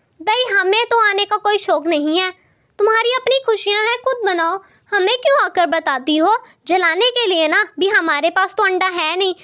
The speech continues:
तुम्हारे पास बच्चे हो जाएंगे, इसलिए चिढ़ाने के लिए आती हो ना तुम मुझे यहाँ पर। नहीं, मेरा ये मकसद नहीं था।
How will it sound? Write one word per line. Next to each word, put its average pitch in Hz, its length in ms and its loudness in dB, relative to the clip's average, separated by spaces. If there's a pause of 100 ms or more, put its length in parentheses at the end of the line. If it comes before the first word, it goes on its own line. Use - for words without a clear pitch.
(120)
तुम्हारे 370 340 0
पास 381 280 -2
बच्चे 320 300 -2
हो 392 180 4
जाएंगे, 330 440 -2 (240)
इसलिए 453 260 0
चिढ़ाने 359 420 0
के 480 180 0
लिए 480 100 2
आती 370 260 -2
हो 370 160 2
ना 392 100 0
तुम 453 160 0
मुझे 392 240 2
यहाँ 349 280 0
पर। 392 260 -2 (680)
नहीं, 370 400 2
मेरा 440 280 2
ये 427 300 0
मकसद 440 420 -2
नहीं 403 320 2
था। 339 360 -4